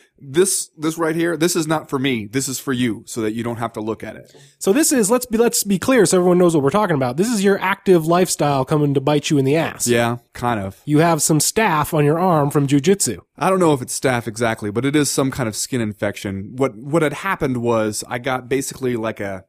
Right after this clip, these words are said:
Speaker 1: like a carpet burn essentially from somebody's gi when I, on the inside of my forearm when I was sliding it under their arm to,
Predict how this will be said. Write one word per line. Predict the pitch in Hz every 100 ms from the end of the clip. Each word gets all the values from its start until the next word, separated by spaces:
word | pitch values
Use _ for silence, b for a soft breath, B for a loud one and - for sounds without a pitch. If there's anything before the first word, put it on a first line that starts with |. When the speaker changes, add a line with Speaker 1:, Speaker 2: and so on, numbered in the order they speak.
| _ _ _ _ _ -
Speaker 1:
like | 117
a | 107
carpet | - - 190 151 127
burn | 123 120 117 113
essentially | - 113 120 113
from | 110
somebody's | 127 120 113 104
gi | 110 120 120 110
when | 101 101
I, | 101
on | 92 113 107
the | 101 110
inside | 117 120 107
of |
my | 104
forearm | 101 117 117 101 98
when | 98
I | 98
was | 95
sliding | - - 120 113 110
it | 107
under | 104 104 110
their | 151 147
arm | 120 113 107
to, | - 104 107 -